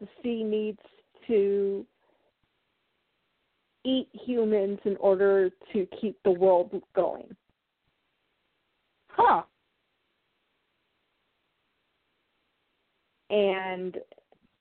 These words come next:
Speaker 1: so she becomes part, she becomes a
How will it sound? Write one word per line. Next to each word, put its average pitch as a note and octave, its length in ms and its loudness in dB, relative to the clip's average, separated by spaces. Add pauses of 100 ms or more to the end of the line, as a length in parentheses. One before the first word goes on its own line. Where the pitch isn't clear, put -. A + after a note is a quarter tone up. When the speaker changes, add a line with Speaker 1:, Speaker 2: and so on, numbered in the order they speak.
(1900)
Speaker 1:
so G3 480 4 (520)
she A#3 120 -10
becomes G3+ 720 -8 (220)
part, - 220 2 (220)
she A3 80 -8
becomes G#3+ 320 -8
a G#3+ 60 -10